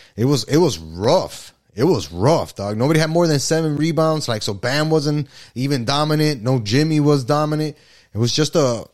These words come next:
a weird thing to see on the, on the court because we know that that team should be much better than that, you know?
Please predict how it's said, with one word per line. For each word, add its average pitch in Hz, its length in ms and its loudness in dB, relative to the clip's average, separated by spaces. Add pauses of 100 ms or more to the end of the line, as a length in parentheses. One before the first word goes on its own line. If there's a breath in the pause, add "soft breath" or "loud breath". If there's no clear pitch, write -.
(460)
a 113 120 4
weird 175 760 -2
thing 185 160 2
to 160 120 -2
see 170 220 0
on 151 140 2
the, 117 220 0
on 123 200 0
the 113 100 0
court 160 300 0
because 135 380 0
we 139 160 2
know 151 200 2
that 139 180 -2
that 139 200 -6
team 160 280 -6
should - 300 -2
be 110 140 0
much 110 540 2
better 117 280 2
than 101 180 -4
that, 85 200 -6 (340 loud breath)
you 117 140 -2
know? 127 240 -2